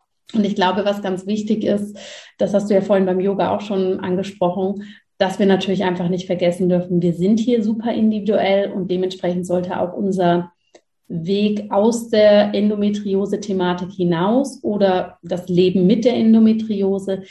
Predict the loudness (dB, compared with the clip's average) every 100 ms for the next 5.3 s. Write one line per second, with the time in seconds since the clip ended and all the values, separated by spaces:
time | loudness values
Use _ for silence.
0 | -20 -4 0 4 4 2 0 2 0 2
1 | 2 2 0 -2 0 0 0 -2 -4 -2
2 | -4 -6 -4 -4 -2 -2 -2 -4 -8 -2
3 | 0 2 0 -4 -10 -6 -6 -4 -2 0
4 | 2 2 2 0 -2 -4 -6 -6 -8 -8
5 | 0 2 2